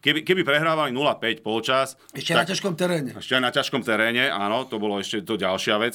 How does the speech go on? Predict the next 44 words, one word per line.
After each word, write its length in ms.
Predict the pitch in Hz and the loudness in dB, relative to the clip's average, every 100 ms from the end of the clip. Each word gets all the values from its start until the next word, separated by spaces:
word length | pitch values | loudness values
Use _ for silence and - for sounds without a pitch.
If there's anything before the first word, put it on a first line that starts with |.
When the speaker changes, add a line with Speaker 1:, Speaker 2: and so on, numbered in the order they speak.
| - | -4
Speaker 1:
a 80 | |
to 80 | - | -6
teda 400 | 104 107 101 98 | -4 0 2 0
v 60 | 98 | -2
tom 160 | 107 98 | -4 2
daždi, 720 | 98 104 107 113 117 - 87 - | 2 2 -2 -2 -2 -6 -8 -4
to, 160 | 104 | -4
to 120 | - 104 | -2 -2
muselo 320 | 107 117 110 | 0 0 0
stať 320 | - 104 - | 0 -2 0
ešte 320 | 113 - 107 | -4 -2 -2
ďalších 320 | 98 107 110 92 | 0 0 -2 -2
tridsať, 240 | 113 110 | -2 -2
štyridsať 340 | 90 117 107 - | -2 -4 -4 -4
percent 320 | 107 - 95 | -4 -4 -4
síl, 160 | - 117 | -2 -2
máš 160 | 107 | -2
pravdu, 400 | - 92 92 120 151 - - - - - - | -4 -4 -2 -4 -6 -16 -20 -20 -20 -20 -16
že 380 | 98 101 113 - _ | -4 0 0 -2 _
keby 240 | - 135 156 | -8 -4 2
prestriedal 720 | 160 175 196 180 98 82 - - | 2 2 0 0 -2 -8 -12 -14
proste 240 | 95 - | -10 -8
tých 160 | 127 - | -8 0
Speaker 2:
Mm. 60 | 110 | 0
Speaker 1:
chalanov, 320 | 101 95 92 | 0 -2 -2
nechal 240 | 147 160 | 0 2
po 160 | 147 156 | 0 -2
polčase 400 | 180 147 123 127 113 | -2 -2 -2 0 0
ich 80 | |
oddychnúť, 560 | 104 131 165 147 104 87 - - - | -2 -2 -2 -2 -6 -10 -18 -20 -6
naozaj 480 | 117 147 196 160 139 | 0 2 4 2 2
nám 160 | 127 123 | -2 -2
v 60 | |
tom 80 | 135 | -4
Portugalsku 640 | 117 127 165 139 127 - 123 | -2 -2 0 2 0 0 -4
to 80 | |
mohlo 240 | 123 123 135 | -4 0 0
byť 160 | 123 | 0
ukradnuté, 560 | 123 135 165 127 110 113 | -4 0 0 0 -6 -4
nám 160 | 113 127 | -2 -2
by 80 | |
ešte 160 | 135 - | -2 -2
aj 100 | |
tá 20 | 143 | -2